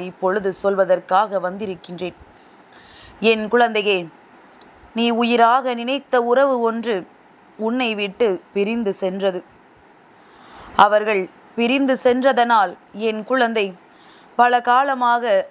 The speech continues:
வாழ்க்கையில் ஏதோ ஒன்றை இழந்து விட்டது போல இருந்து கொண்டிருக்கின்றாய். வாழ்க்கையில் சுற்றி நடக்கின்ற விஷயங்கள்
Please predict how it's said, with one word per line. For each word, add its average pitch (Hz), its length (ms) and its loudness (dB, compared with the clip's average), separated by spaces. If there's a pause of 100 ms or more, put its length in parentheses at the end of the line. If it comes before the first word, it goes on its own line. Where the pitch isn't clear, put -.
(160)
வாழ்க்கையில் 220 680 -2 (120)
ஏதோ 247 200 2 (120)
ஒன்றை 220 420 -4
இழந்து 240 340 -4
விட்டது 214 400 -4
போல 202 440 0
இருந்து 220 360 -8
கொண்டிருக்கின்றாய். 190 880 -6 (1300)
வாழ்க்கையில் 202 720 2 (500)
சுற்றி 247 380 -2
நடக்கின்ற 233 640 0
விஷயங்கள் 233 640 0